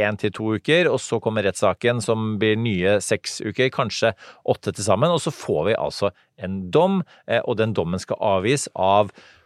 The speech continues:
tolv edsvorne menn og kvinner, eh, og det er, eh, nå er det, er man i full gang med å plukke ut disse menneskene.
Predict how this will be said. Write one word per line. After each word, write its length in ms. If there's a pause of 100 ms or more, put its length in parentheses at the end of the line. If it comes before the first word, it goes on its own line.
(120)
tolv 420
edsvorne 720 (100)
menn 420 (200)
og 220
kvinner, 440 (160)
eh, 540
og 640
det 180
er, 380
eh, 1080
nå 340
er 200
det, 100
er 80
man 160
i 40
full 200
gang 220
med 100
å 60
plukke 480
ut 180
disse 320
menneskene. 600